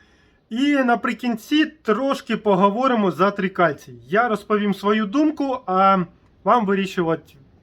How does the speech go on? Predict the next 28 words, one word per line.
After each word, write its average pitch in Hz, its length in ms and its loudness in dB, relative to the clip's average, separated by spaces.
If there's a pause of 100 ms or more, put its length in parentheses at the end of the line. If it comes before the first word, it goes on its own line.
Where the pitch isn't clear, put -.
ну, 160 360 -10 (300)
правильно 202 380 2
я 170 100 -2
роблю 156 280 -8
чи 175 180 -4
ні. 147 140 -6 (840)
Так, 180 260 0 (540)
поприбирав, 185 800 0
тут 175 240 -8
все 165 160 -4
так 165 200 -4
гарно, 208 400 2
так 226 200 -8
чудово. 208 580 0 (520)
Давно, 196 380 -2
м, 170 460 -12 (120)
прибирання 226 460 0
ніяк-, 208 440 0
ніяке 190 420 2
не 180 120 2
робив. 175 320 0 (320)
Чому? 214 340 2
Тому 302 440 0
що 269 180 0
в 208 60 -2
мене 233 280 2
тут 214 220 -2
перестановка, 285 840 2